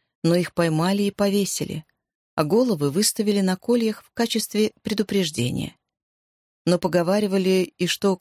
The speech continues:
кое-кто из утонувших игбо до сих пор ходит там, распугивая рыбу звоном цепей, а песнями нагоняя страх на любого, кто вздумает гулять по болотам в темноте.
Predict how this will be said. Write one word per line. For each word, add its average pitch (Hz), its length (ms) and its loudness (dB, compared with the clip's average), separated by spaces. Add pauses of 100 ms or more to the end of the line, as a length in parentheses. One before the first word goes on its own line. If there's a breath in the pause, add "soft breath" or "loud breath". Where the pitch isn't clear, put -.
кое-кто 202 560 0
из 185 180 2
утонувших 180 800 -2
игбо 175 360 0 (360 soft breath)
до 165 120 0
сих - 280 -2
пор 233 220 0
ходит 185 460 -2
там, 170 340 -2 (260 soft breath)
распугивая 180 840 0
рыбу 190 480 0
звоном 175 500 0
цепей, 220 600 -2 (260 soft breath)
а 156 120 0
песнями 175 580 0
нагоняя 175 540 2
страх 208 440 -4
на 185 120 2
любого, 185 560 0 (340 soft breath)
кто - 180 -2
вздумает 220 560 2
гулять 202 440 0
по 190 100 -2
болотам 160 640 -2
в - 80 -20
темноте. 151 640 -4